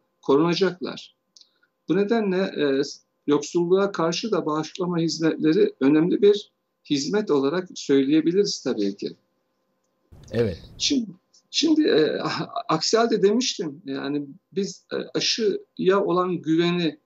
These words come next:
Speaker 1: toplumda sağlayamazsak, aşıya karşı farkındalığı gü-, toplumda sağlayamaz ve yeterince bağışıklama hizmetlerini toplumda sürdüremez isek, önceden gördüğümüz bu bulaşıcı hastalık salgınları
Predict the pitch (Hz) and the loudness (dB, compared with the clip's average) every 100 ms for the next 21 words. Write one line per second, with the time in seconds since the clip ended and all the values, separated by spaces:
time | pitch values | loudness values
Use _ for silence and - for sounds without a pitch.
0 | _ _ - _ _ _ - - 170 170 | _ _ -20 _ _ _ -4 0 0 0
1 | 165 - 147 151 165 170 156 151 131 - | -2 0 2 4 2 0 -2 -4 -8 -8
2 | - 139 - 170 165 160 156 151 165 160 | -8 -6 -2 -2 -2 -2 -2 -2 -2 -2
3 | 180 _ _ _ _ _ - 147 147 160 | -4 _ _ _ _ _ -2 0 2 2
4 | 160 151 151 156 156 127 - _ _ - | 2 4 2 2 0 -2 -10 _ _ -12
5 | - - 143 - 156 151 147 147 143 147 | -10 -2 -2 0 -2 -2 -4 -2 0 2
6 | 151 147 139 139 147 151 151 165 175 160 | 0 0 -2 -2 0 0 0 -2 0 0
7 | 160 - 143 147 - - 147 175 156 151 | 0 0 0 -2 -2 -2 0 0 -2 -2
8 | 156 156 170 170 180 127 - _ _ _ | 0 0 0 0 0 -2 -6 _ _ _
9 | _ 135 135 196 202 151 - - 160 160 | _ -2 0 -2 -2 -2 -4 -2 -2 0
10 | 185 202 175 127 - - 220 190 190 - | 2 2 2 -2 -6 -10 -2 -2 -2 -6
11 | _ _ _ _ _ _ _ _ - 180 | _ _ _ _ _ _ _ _ -2 0
12 | 202 214 190 180 170 190 185 190 185 160 | 2 0 0 2 4 4 2 -2 -4 -4
13 | 180 156 170 - 190 190 - 147 - - | -6 -4 -6 -6 -8 -6 -4 -4 -4 -2
14 | 160 156 180 175 147 110 | 0 0 0 2 2 0